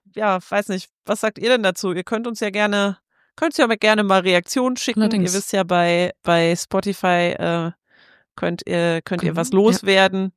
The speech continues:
Speaker 1: Ihr könnt uns bei Telegram erreichen, bei Instagram
Speaker 2: Bei
Speaker 1: oder auch per Mail.
Speaker 2: Bei Apple Podcasts auch, da kann man auch, ähm, Kommentare hinterlassen und, ähm, könnt ihr gerne mal machen. Würde mich auch mal interessieren,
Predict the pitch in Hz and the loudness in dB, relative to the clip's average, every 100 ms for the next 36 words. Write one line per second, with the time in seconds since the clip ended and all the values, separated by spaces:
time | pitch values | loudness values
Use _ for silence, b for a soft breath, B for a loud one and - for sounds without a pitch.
0 | - 165 160 160 160 - 165 175 156 - | -10 -6 -4 -4 -4 -6 -4 -6 -10 -4
1 | 160 151 285 254 214 208 208 202 190 196 | -4 0 2 2 4 2 2 0 2 0
2 | 202 190 175 - 240 - 202 190 175 175 | -2 -4 -2 0 -2 -2 -4 -2 -2 -2
3 | 180 - 185 180 - - - 160 151 208 | 0 0 0 -4 -6 -8 -8 -6 -2 -2
4 | 240 226 240 - 196 226 220 214 - 285 | 0 0 0 2 2 2 2 0 0 -4
5 | 277 - - - - 220 233 226 - 175 | -4 -4 -4 -4 -4 0 0 0 -2 -2
6 | - - - 160 156 151 175 165 185 165 | -6 -12 -8 -6 -6 -4 -4 -2 -2 -2
7 | 165 165 151 156 196 202 - 180 180 - | -2 -4 -4 -4 -2 -2 -4 -4 -4 -8
8 | 170 170 165 170 - - 190 185 190 185 | -6 -4 -4 -6 -6 0 0 2 2 2
9 | 180 180 170 180 190 - 208 180 - 165 | 2 0 2 2 4 2 2 0 0 -4
10 | - 160 160 | -2 -2 -2